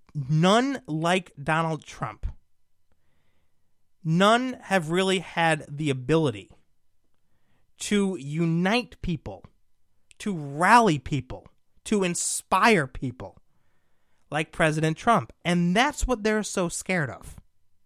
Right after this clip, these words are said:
Yes, they're scared of the man himself, Donald Trump. But they're scared of what he can do.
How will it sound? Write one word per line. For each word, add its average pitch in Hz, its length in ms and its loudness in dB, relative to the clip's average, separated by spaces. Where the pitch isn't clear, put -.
Yes, 262 280 2
they're 233 160 0
scared 202 280 -2
of 196 100 -2
the 180 80 0
man 117 340 -4
himself, 139 480 -4
Donald 131 320 -6
Trump. 107 340 -12
But 180 160 -2
they're 180 120 2
scared 226 360 0
of 156 220 0
what 180 160 -2
he - 240 -8
can 135 540 -6
do. 160 400 4